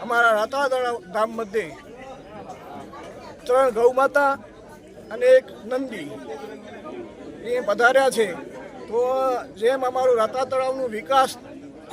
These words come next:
ચાલુ છે, એમાં વધુમાં વધુ વિકાસ થશે, થશે ને થશે. કારણ કે આજે રોહિણી નક્ષત્ર અને વૃષભ રાશિમાં આ ત્રણેય દેવીઓ આવી છે,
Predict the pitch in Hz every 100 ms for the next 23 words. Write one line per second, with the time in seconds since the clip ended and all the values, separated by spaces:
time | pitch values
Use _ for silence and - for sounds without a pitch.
0 | - - - 220 294 262 226 214 - -
1 | - - 202 262 285 202 156 - - -
2 | - 226 220 294 302 277 240 269 - 269
3 | 262 - - - - - - 254 269 269
4 | 277 - - - - - 247 277 269 254
5 | 240 247 247 214 180 220 285 285 254 -
6 | - - - - 262 254 233 262 294 269
7 | 240 285 302 277 269 285 285 285 285 285
8 | - 247 269 240 240 285 277 269 262 285
9 | 294 285 233 - - - - - - -
10 | - - - - - - - - 214 -
11 | - 254 294 285 269 294 285 262 302 302
12 | 226 180